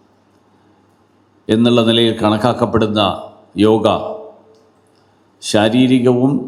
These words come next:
മാനസികവുമായിട്ടുള്ള ക്ഷേമം വർദ്ധിപ്പിക്കാൻ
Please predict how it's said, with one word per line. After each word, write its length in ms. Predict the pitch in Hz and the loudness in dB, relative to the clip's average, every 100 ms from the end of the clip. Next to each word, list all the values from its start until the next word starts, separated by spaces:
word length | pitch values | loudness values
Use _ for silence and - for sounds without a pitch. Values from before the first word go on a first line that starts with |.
| - 101 | -8 -2
മാനസികവുമായിട്ടുള്ള 1200 | 104 127 123 135 120 123 113 113 113 110 - 117 113 | 0 0 0 0 2 2 2 2 0 -2 -2 -2 0
ക്ഷേമം 380 | 120 107 107 95 - - - - - _ _ _ | 0 2 0 -2 -6 -20 -20 -20 -20 _ _ _
വർദ്ധിപ്പിക്കാൻ 680 | 104 104 120 110 123 120 117 | -2 0 0 0 0 0 0